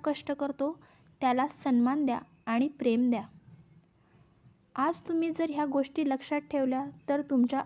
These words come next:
आयुष्यात ही समृद्धी आणि शांतता, सुख कायम राहील. श्री स्वामी समर्थ. जर तुम्हाला ही माहिती आवडली असेल, तर व्हिडिओला लाईक करा आणि तुमच्या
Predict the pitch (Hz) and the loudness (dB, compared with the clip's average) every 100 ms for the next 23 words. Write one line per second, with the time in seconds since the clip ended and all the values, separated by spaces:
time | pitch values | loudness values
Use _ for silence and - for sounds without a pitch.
0 | - 240 269 - 277 - 285 - 226 233 | 0 0 2 -2 -4 -4 -4 0 0 0
1 | 240 - 262 - 233 247 269 - 214 220 | -2 -2 -4 -2 -2 -2 -2 -4 -4 -2
2 | 240 233 220 247 - - - _ - - | -4 -4 -8 -10 -16 -20 -20 _ -20 -4
3 | 302 302 - 220 220 240 240 220 202 240 | -2 -2 -4 -2 0 2 0 -4 -8 -12
4 | - - - _ - - _ - - - | -16 -20 -20 _ -20 -20 _ -20 -20 -20
5 | - - - _ - _ _ _ _ - | -20 -20 -20 _ -20 _ _ _ _ -20
6 | - - - - - 320 359 349 285 240 | -20 -20 -20 -20 -12 0 0 0 0 0
7 | 240 262 247 254 - 240 254 _ - - | 0 0 0 0 -4 -8 -8 _ -20 -8
8 | - 262 339 339 285 254 254 254 254 247 | -4 0 0 2 2 2 2 0 2 2
9 | 247 240 262 - 254 294 302 - 311 - | 2 0 -6 0 0 2 0 -4 -6 -4
10 | 294 294 - - - - 285 262 247 262 | -4 -4 -10 -20 -18 0 0 2 2 2
11 | 254 262 254 269 311 - 285 277 277 - | 2 0 0 -2 -4 -4 -6 -4 -6 -10
12 | - _ _ _ _ _ _ - 254 247 | -20 _ _ _ _ _ _ -4 0 0
13 | 262 254 262 | 2 0 0